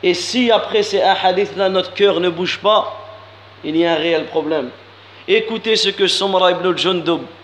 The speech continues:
radiyallahu anhu, rapporte. Samura ibn al-Jundub, rahimahullah, il rapporte, fi siyaqin tawil, dans un long hadith. Et dans ce hadith, il a cité un rêve que le prophète, alayhi salatu wa salam, a fait.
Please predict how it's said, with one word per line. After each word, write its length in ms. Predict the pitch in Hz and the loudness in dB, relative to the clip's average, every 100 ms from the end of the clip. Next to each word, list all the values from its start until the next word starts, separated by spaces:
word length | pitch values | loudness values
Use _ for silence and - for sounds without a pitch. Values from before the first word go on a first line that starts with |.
| - - - | -20 -20 -6
radiyallahu 720 | 160 185 185 190 185 185 165 170 | 0 2 2 2 2 2 2 0
anhu, 220 | 175 156 | 0 0
rapporte. 680 | 165 151 151 147 - - - - - - - - | 0 0 0 -2 -4 -14 -20 -20 -20 -20 -20 -18
Samura 460 | - 175 185 185 180 | -4 -2 2 2 2
ibn 200 | 175 180 | 2 0
al-Jundub, 460 | 156 196 170 175 | 0 -2 0 0
rahimahullah, 580 | 160 - 180 175 170 175 | 0 -2 0 0 2 2
il 60 | 170 | 2
rapporte, 580 | 156 165 196 180 - - - - | 2 0 0 0 -4 -16 -20 -18
fi 200 | - 185 | -4 -2
siyaqin 580 | - 190 190 180 185 175 165 | 0 2 4 4 2 -2 0
tawil, 320 | 165 170 165 | 2 4 2
dans 240 | 165 165 | 2 2
un 100 | 170 | 2
long 320 | 175 180 180 170 | 2 4 2 2
hadith. 460 | 170 151 147 127 - - - - - - | 0 0 -2 -4 -10 -20 -20 -20 -20 -8
Et 100 | - | -2
dans 160 | 180 214 | 2 2
ce 140 | 208 | 2
hadith, 420 | 208 202 208 226 214 | 0 2 0 -2 -4
il 140 | 202 | 0
a 80 | 190 | 0
cité 600 | 196 202 226 226 156 - - - - - | 0 -2 2 4 2 -2 -14 -14 -6 0
un 160 | 190 | 0
rêve 460 | 170 202 233 170 - | 2 2 2 0 -2
que 80 | 185 | -4
le 60 | |
prophète, 360 | - 202 190 196 | -2 -2 0 2
alayhi 340 | 180 190 170 | 2 2 -2
salatu 420 | 175 190 180 175 | -2 -2 0 -2
wa 120 | 175 165 | -2 -2
salam, 320 | 170 165 160 | 0 0 -2
a 80 | 143 | -2
fait. 240 | 156 127 | -4 -6